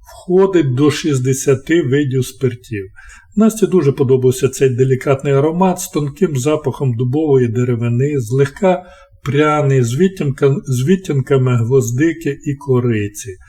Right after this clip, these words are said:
Смак мав гармонійний і вишуканий, з медовими нотками та легеньким присмаком лакриці. До речі, ця багатолітня тер-, трав'яна рослина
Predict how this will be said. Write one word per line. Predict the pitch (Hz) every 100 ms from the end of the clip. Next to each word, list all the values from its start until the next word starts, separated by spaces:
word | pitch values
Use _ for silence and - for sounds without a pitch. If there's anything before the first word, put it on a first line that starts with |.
| - - -
Смак | - - 160 190 185
мав | 170 170 143
гармонійний | 165 165 170 165 185 185 147 127 135
і | 160 165
вишуканий, | 135 131 151 135 - 120 131 113 110 101 - - - -
з | 117
медовими | 139 165 143 170 165 156 160
нотками | 147 160 190 196 - 147 127 117 110 - - - - - -
та | 147
легеньким | 139 127 156 160 143 123
присмаком | - 131 135 135 120 - 127 120
лакриці. | 123 113 - 110 104 95 - - - - - - -
До | 127 160
речі, | 180 247 269 - 123
ця | 113 - 156
багатолітня | 180 175 185 190 190 180
тер-, | 180 175 175 175 175 -
трав'яна | 180 180 175 185
рослина | 180 170 - 208 190 165